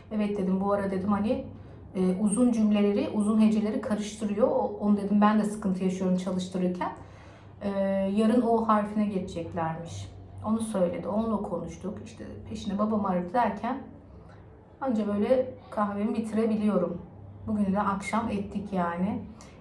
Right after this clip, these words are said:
Bir ara tekrar eve gidip gelesim var. Bakayım ne yaptı. Çok hızlı boyuyor. Ee, birinci katları belki de bitirmiştir diye düşünüyorum da. Olmadı şey yaparım. Keki fırına atayım. İki dakika hemen bakıp geleyim.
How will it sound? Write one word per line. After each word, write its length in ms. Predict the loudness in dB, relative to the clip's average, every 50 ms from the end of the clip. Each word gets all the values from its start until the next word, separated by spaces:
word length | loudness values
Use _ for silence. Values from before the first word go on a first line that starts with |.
| -8 -4
Bir 60 | -2 2
ara 260 | 4 4 4 4 2
tekrar 360 | 0 0 -2 2 4 2 2
eve 300 | 4 2 0 0 0 0
gidip 220 | 0 -2 -2 -4 -2
gelesim 400 | -2 -2 -2 -2 -2 -2 0 0
var. 160 | 0 0 0
Bakayım 360 | -2 -2 -2 0 2 2 2
ne 40 | 4
yaptı. 340 | 4 4 4 2 0 -4 -4
Çok 220 | -4 -4 -4 -2
hızlı 340 | -2 -2 -2 0 0 2 2
boyuyor. 420 | 4 2 2 0 0 0 0 -2 -2 -4 -8 -14 -16 -18 -18 -18 -18 -18 -18 -10 -4
Ee, 580 | -2 0 2 2 4 4 4 4 4 4 2 2 0 -2 -4 -8 -10 -6
birinci 400 | -2 -2 0 0 0 0 -2 -2
katları 420 | -2 -2 -2 -2 -4 -4 -4 -2 -2
belki 240 | -2 -2 -4 -4 -4
de 140 | -2 -2
bitirmiştir 540 | -2 -2 -4 -4 -4 -4 -4 -6 -6 -6 -4
diye 140 | -4 -4 -4
düşünüyorum 520 | -6 -6 -2 0 0 0 2 0 -2 0
da. 220 | 2 2 2 2 -2 -8 -14 -18 -20 -20 -20 -10 -6
Olmadı 340 | -2 0 0 0 0 0 -2
şey 160 | -2 -2 -2
yaparım. 280 | -2 0 -2 -2 -2
Keki 280 | -2 -2 -4 -4 -4 -6
fırına 380 | -6 -2 0 4 4 4 4 4
atayım. 300 | 0 -2 -2 -2 -2 -2
İki 160 | -2 -2 -2
dakika 240 | -2 -2 0 0 0
hemen 220 | 2 2 4 4
bakıp 320 | 2 0 0 -4 -8 -4
geleyim. 460 | -2 0 0 2 0 0 -2 -4 -6